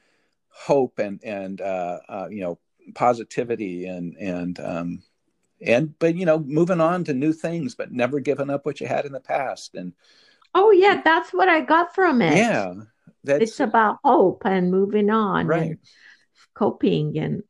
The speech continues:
Speaker 1: But,
Speaker 2: and
Speaker 1: but it's not,
Speaker 2: going
Speaker 1: it's
Speaker 2: on.
Speaker 1: not a replacement
Speaker 2: Yeah.
Speaker 1: for what was before.
Speaker 2: No,
Speaker 1: I,
Speaker 2: no.
Speaker 1: I, I think that hopefully comes lo-, across really clear in the,
Speaker 2: Oh, it
Speaker 1: in the
Speaker 2: came
Speaker 1: book,
Speaker 2: across
Speaker 1: yeah.
Speaker 2: to me. It was gorgeous.
Speaker 1: <laughs> Oh,
Speaker 2: Yes.
Speaker 1: thank you. Yeah, it,
Speaker 2: <laughs>
Speaker 1: it got a lot. It, it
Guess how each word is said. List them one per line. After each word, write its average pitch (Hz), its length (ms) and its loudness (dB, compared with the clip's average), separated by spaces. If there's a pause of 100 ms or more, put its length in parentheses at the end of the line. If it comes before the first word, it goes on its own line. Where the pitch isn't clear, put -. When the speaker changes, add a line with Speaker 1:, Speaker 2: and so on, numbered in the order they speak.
Speaker 1:
But, - 140 2
Speaker 2:
and 165 200 2
Speaker 1:
but 156 140 0
it's 147 100 -6
not, 165 120 0
Speaker 2:
going 202 300 4
Speaker 1:
it's 190 240 0
Speaker 2:
on. 151 60 -2
Speaker 1:
not 165 140 0
a 170 40 -2
replacement 147 720 -4
Speaker 2:
Yeah. - 80 -20
Speaker 1:
for 104 300 -2
what 113 200 -2
was 110 140 -2
before. 190 220 -2
Speaker 2:
No, 320 300 4
Speaker 1:
I, 120 100 4
Speaker 2:
no. 240 400 0
Speaker 1:
I, 131 60 -2
I - 20 0
think 202 280 -8
that 127 200 0 (260)
hopefully 143 300 -4
comes 127 240 -6
lo-, 110 140 -2 (280)
across 98 280 -2
really 104 140 -2
clear 101 360 -4
in 92 120 -10
the, 98 120 -14 (380)
Speaker 2:
Oh, 440 140 4
it 381 100 4
Speaker 1:
in 220 40 -6
the 208 60 -6
Speaker 2:
came 392 180 4
Speaker 1:
book, 381 120 4
Speaker 2:
across - 420 2
Speaker 1:
yeah. 285 60 -2
Speaker 2:
to 233 60 -2
me. 202 80 -2
It 359 40 4
was 311 240 0
gorgeous. 349 600 2
Speaker 1:
<laughs> - 40 -10
Oh, 120 120 2
Speaker 2:
Yes. 135 300 2
Speaker 1:
thank 165 220 0
you. 85 220 0 (540)
Yeah, - 260 6
it, 165 280 0
Speaker 2:
<laughs> - 40 -16
Speaker 1:
it 180 220 -2
got 185 200 4
a 139 60 2
lot. 127 220 0
It, 156 140 -2
it 359 80 2